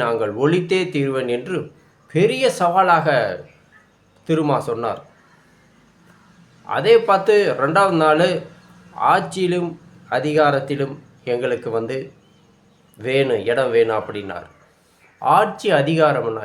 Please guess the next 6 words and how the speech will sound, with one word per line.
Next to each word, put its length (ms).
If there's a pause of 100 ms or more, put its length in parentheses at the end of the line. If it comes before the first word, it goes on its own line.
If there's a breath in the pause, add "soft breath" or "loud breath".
என்ன? 160 (1120 soft breath)
ஆட்சினா 600 (920)
நம்ம 340 (140)
எம் 200
எல் 220
ஏ, 20